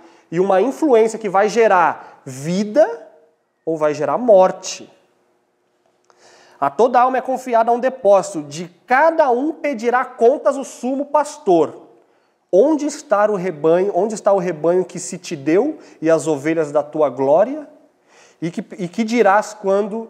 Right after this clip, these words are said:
ele te visitar? Ele vai fazer a seguinte pergunta, e qual é a resposta que vamos dar quanto a isso? Vamos voltar ali para Efésios, no capítulo dois,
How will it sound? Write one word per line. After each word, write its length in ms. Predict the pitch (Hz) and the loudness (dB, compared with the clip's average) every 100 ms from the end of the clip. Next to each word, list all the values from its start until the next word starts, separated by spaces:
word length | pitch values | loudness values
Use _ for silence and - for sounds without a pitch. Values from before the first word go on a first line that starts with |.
| - | -4
ele 260 | 160 175 | -2 -2
te 140 | 170 175 | -6 -12
visitar? 600 | 156 151 151 - 107 104 _ _ _ _ _ - | -12 -12 -14 -14 -18 -18 _ _ _ _ _ -14
Ele 120 | 135 | -10
vai 100 | 143 | -8
fazer 260 | 151 135 147 | -6 -4 -4
a 60 | |
seguinte 320 | 147 139 160 | -6 -10 -10
pergunta, 640 | - 170 139 139 180 208 233 _ _ _ | -6 -8 -6 -8 -8 -12 -20 _ _ _
e 60 | 139 | -14
qual 320 | - 156 170 | -4 -2 0
é 60 | 160 | -2
a 40 | |
resposta 760 | 147 143 - 139 135 - 151 _ _ _ _ _ _ | -6 -10 -6 -6 -6 -8 -20 _ _ _ _ _ _
que 100 | 135 | -10
vamos 320 | 127 131 123 | -10 -10 -10
dar 320 | 117 113 - _ _ _ _ | -10 -10 -14 _ _ _ _
quanto 320 | - 123 113 135 | -12 -10 -8 -8
a 80 | |
isso? 500 | 113 95 - - - _ _ _ _ _ _ _ _ | -8 -14 -18 -18 -20 _ _ _ _ _ _ _ _
Vamos 160 | 139 151 | -6 -2
voltar 280 | 165 165 156 | 0 0 0
ali 120 | 147 | -2
para 180 | 165 143 | -2 -4
Efésios, 800 | 139 180 190 139 117 113 - - - | -2 2 2 2 -6 -16 -18 -20 -16
no 60 | 135 | -6
capítulo 480 | 143 - 151 151 | -6 -4 -6 -4
dois, 560 | 127 156 185 143 - - | 0 2 2 0 -6 -16